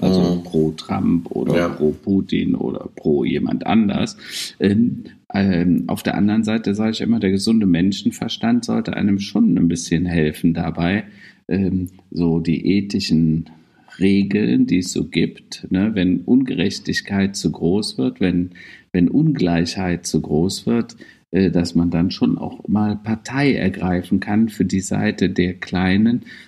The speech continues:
Speaker 1: äh, oder für die Seite der Demokratie, wo man einfach sagt, hier sind Dinge wirklich in Gefahr,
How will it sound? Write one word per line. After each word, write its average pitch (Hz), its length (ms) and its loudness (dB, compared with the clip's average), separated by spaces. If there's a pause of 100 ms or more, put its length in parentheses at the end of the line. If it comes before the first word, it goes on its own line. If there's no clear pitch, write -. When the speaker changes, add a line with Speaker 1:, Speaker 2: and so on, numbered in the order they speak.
(120)
Speaker 1:
äh, 104 140 4
oder 202 420 2
für - 140 0
die 92 160 2
Seite 98 400 -2
der 80 180 -2
Demokratie, 80 800 0
wo 107 120 0
man 107 180 0
einfach 98 240 -4
sagt, 101 320 -8
hier 87 160 2
sind 98 240 0
Dinge 104 240 0
wirklich 92 460 0
in 87 180 4
Gefahr, - 720 -4